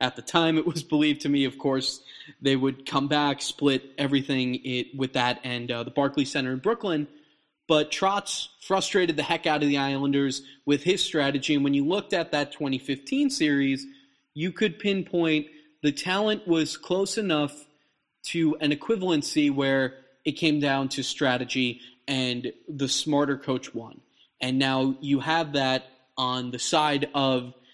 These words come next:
the Islanders, but you're going into a team that is high-ranked, plays very intense, has a history of intensity.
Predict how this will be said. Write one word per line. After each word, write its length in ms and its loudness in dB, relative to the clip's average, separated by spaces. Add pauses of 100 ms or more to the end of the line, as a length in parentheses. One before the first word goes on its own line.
(160)
the 160 -2
Islanders, 600 2
but 220 -2
you're 120 2
going 340 0
into 600 0
a 80 -4
team 480 0
that 360 -2 (500)
is 580 -2 (640)
high-ranked, 800 0 (680)
plays 420 2 (160)
very 520 2
intense, 680 -6 (360)
has 240 -4
a 80 -2
history 840 0 (400)
of 220 4
intensity. 920 0